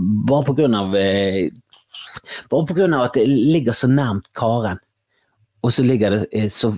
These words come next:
i prikk oppå Kari Jakkesson. Så føler jeg at liksom et, en, eh, ikke være en Kari. Det kan, det kan være norsk, ikke være en Karen.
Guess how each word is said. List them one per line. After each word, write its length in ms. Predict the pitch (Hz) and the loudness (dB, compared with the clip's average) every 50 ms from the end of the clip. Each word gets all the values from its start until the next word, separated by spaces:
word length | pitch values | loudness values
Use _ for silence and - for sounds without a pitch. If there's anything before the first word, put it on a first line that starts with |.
| - - | -2 -4
i 80 | 107 - | -4 -4
prikk 540 | - - - - 165 - _ _ _ - - - | -4 -4 -4 -4 -4 -6 _ _ _ -12 -8 -8
oppå 400 | - - _ _ _ - - 127 - | -8 -8 _ _ _ -6 -6 -4 -4
Kari 260 | - 101 82 92 95 92 | -4 -6 -4 -4 -6 -6
Jakkesson. 480 | 92 95 101 117 - - - - - _ _ _ _ - 95 104 107 113 - - 104 107 - _ _ _ _ _ _ _ - _ _ - | -6 -6 -4 -4 -4 -6 -8 -14 -16 _ _ _ _ -12 -8 -8 -8 -8 -10 -18 -20 -20 -20 _ _ _ _ _ _ _ -20 _ _ -16
Så 160 | - - 120 | -12 -12 -6
føler 300 | - 139 127 131 143 139 | -2 -2 0 0 0 0
jeg 80 | 120 | -2
at 100 | 95 98 | -2 -2
liksom 300 | 110 123 - - 131 127 | -4 -4 -2 -2 -2 -2
et, 80 | 117 - - - - | -4 -6 -8 -6 -4
en, 160 | 120 123 - - | -2 -2 -2 -4
eh, 140 | 120 117 - - | -4 -4 -4 -4
ikke 160 | 113 - 135 | -4 -2 -2
være 160 | 120 101 92 98 | -2 -2 -4 -6
en 80 | - | -6
Kari. 380 | - 110 80 78 92 82 - - - _ _ _ _ _ _ _ - | -4 -4 -4 -4 -4 -8 -14 -18 -20 _ _ _ _ _ _ _ -8
Det 160 | 107 117 - | -6 -6 -4
kan, 160 | - 107 95 | -4 -4 -2
det 140 | 113 113 - | -2 -4 -2
kan 80 | - 95 | -4 -6
være 200 | 87 87 92 92 | -4 -4 -4 -2
norsk, 260 | 87 85 - - - - - | -4 -4 -6 -8 -8 -8 -6
ikke 180 | - - 82 | -4 -4 -4
være 220 | 71 65 67 71 - | -4 -4 -4 -6 -6
en 60 | - | -6
Karen. 360 | - 60 57 50 - - - | -6 -6 -6 -6 -8 -10 -14